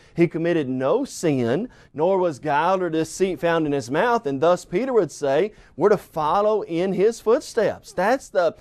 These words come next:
the perfect path that Jesus went down. I know exactly how to fight. I know exactly the plan. I know the perfect, uh, position for defeat if I follow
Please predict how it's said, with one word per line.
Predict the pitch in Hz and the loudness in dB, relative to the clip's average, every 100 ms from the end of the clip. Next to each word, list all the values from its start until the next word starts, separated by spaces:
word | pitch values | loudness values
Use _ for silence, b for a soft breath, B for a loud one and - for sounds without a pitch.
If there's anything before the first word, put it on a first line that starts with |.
| b | b
the | - 190 | 0 0
perfect | - 220 254 233 202 - | 0 2 2 2 -4 -4
path | 214 226 147 165 - B B | -4 -2 0 0 -2 B B
that | 175 185 | 0 0
Jesus | 139 196 220 214 208 | 0 0 0 -2 -2
went | 196 240 | -2 0
down. | 208 160 107 - | 0 -2 -4 -6
I | 160 220 | -2 -2
know | 208 208 202 | 0 0 0
exactly | 147 123 113 170 196 - - 240 269 - b b | 0 -8 -4 0 0 -2 0 0 0 -8 b b
how | - 190 233 | -6 0 0
to | 233 | 0
fight. | - 170 101 - 147 | 0 -2 -2 -8 -6
I | 190 | -2
know | 208 185 | 2 0
exactly | 135 123 147 170 226 262 | 0 -4 0 0 0 0
the | 262 | 2
plan. | 254 196 160 165 - B B - | 2 2 0 0 -2 B B -4
I | 180 214 | -2 2
know | 208 | 2
the | 185 151 | 2 -2
perfect, | - - 226 269 - 240 226 B B - | -4 0 2 2 0 0 -2 B B 0
uh, | 143 131 127 | 0 0 -8
position | - 170 135 190 254 - 214 196 | 0 0 4 4 4 2 -4 -2
for | 185 | -2
defeat | 156 151 - 269 214 196 | -2 -4 0 0 0 -2
if | 190 208 202 | -2 -2 0
I | 208 202 | -2 -2
follow | - 202 233 165 139 175 | -2 0 2 2 2 0